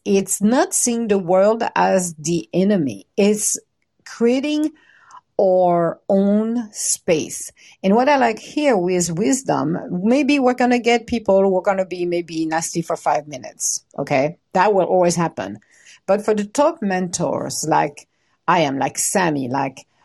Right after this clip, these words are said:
uh, Alejandro, like Doctor Goodman, we're here to help. We don't judge. I don't have time to judge.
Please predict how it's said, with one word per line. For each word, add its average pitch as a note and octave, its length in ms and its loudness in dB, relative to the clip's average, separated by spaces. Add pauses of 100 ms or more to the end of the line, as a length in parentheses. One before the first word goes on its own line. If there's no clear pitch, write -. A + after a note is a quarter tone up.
(140)
uh, D#3+ 240 2
Alejandro, E3+ 920 0 (200)
like F3+ 160 0
Doctor F3+ 260 0
Goodman, D#3 640 -2 (420)
we're C#4+ 300 2
here C#4 400 0
to F3 240 -6
help. G2 420 -6 (880)
We A#3+ 160 2
don't G#3 220 2
judge. C#3 500 0 (1120)
I F#3+ 80 4
don't B3 140 2
have F3+ 160 -2
time F#3 200 2
to D#3 120 -4
judge. B2+ 420 -6